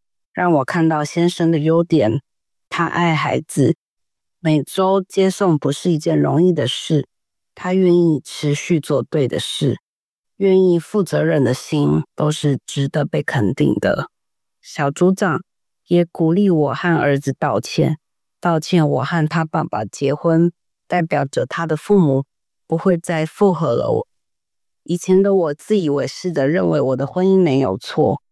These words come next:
但我实在伤害了这个孩子，我为此向孩子道歉。即使和先生现在关系恢复，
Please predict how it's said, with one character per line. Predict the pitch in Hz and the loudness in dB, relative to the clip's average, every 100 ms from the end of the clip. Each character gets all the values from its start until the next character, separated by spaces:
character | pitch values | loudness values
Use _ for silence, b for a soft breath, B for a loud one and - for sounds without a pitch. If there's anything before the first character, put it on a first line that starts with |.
| _ _ _ _ | _ _ _ _
但 | - 175 | -2 2
我 | 156 127 | 4 2
实 | 135 - 156 | -2 -6 -4
在 | 156 160 | 0 0
伤 | 156 165 165 | -2 -2 0
害 | 175 147 | 0 0
了 | 92 | -2
这 | 107 156 | -2 -4
个 | 135 | -2
孩 | 139 - 127 | -2 -2 -2
子， | - - 143 - _ _ _ - | -2 -2 -2 -4 _ _ _ -4
我 | 151 | 0
为 | 160 180 | 2 0
此 | - - 131 | -2 -8 -8
向 | - 160 | -6 -4
孩 | 123 127 | -2 -4
子 | 131 - - | -4 -8 -4
道 | 143 - | -4 -4
歉。 | - 165 - - _ _ _ _ _ _ _ | -4 0 0 -2 _ _ _ _ _ _ _
即 | 202 208 | 0 0
使 | - 190 | 0 -2
和 | 180 202 185 | 0 2 0
先 | - 185 | 0 -2
生 | 180 180 | 2 2
现 | 185 180 170 | 2 4 2
在 | 170 156 95 - | 2 -2 -4 -4
关 | 135 160 | 0 0
系 | - 160 | 0 0
恢 | 156 139 147 | 0 0 -2
复， | - 147 87 | 0 0 0